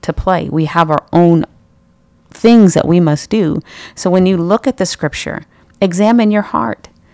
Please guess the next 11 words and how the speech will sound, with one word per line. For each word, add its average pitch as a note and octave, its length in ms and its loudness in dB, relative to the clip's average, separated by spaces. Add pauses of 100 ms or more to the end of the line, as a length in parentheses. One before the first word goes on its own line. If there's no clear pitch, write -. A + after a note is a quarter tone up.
(200)
and F3+ 120 0
go, F3 80 2
"Okay, F3+ 400 -4 (120)
I'm F3 160 0
going F#3 280 -4
to, E3 360 -10 (280)
if E3 160 -4
I'm F3+ 220 0
easily G3 420 -6
angered, F3 460 -4 (460)
okay, D#3 400 -6